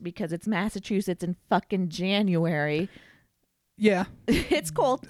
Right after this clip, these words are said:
Speaker 2: All the
Speaker 1: It's like right
Speaker 2: reasoning you,
Speaker 1: now.
Speaker 2: yeah,
Speaker 1: <laughs>
Speaker 2: everything you need.
Speaker 1: Yeah. Um, they gathered to protest,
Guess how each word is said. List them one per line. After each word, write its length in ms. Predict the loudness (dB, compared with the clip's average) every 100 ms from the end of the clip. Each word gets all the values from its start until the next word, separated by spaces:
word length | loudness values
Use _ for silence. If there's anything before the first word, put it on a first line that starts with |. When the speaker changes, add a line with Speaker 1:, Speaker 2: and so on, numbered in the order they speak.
| 0
Speaker 2:
All 140 | 2
the 80 | 4
Speaker 1:
It's 80 | 4
like 120 | 6
right 200 | 6 4
Speaker 2:
reasoning 20 |
you, 60 | 4
Speaker 1:
now. 140 | 2 0
Speaker 2:
yeah, 220 | 2 2 2
Speaker 1:
<laughs> 80 |
Speaker 2:
everything 300 | 0 2 4
you 80 | 4
need. 200 | 4 2 -2 0
Speaker 1:
Yeah. 240 | 2 2 0 -12 -18 0
Um, 720 | 4 4 4 2 2 0 -2 0
they 180 | 0 2
gathered 440 | 2 2 2 0
to 60 | -2
protest, 880 | 0 0 0 0 0 0 -6 -14